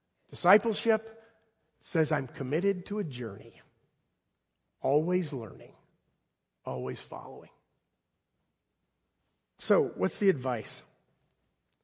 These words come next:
Know yourself. Know your tendencies. You probably could identify for yourself which direction you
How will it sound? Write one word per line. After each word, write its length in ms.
Know 180
yourself. 560
Know 140
your 180
tendencies. 680
You 180
probably 560
could 160
identify 600
for 220
yourself 600
which 280
direction 640
you 400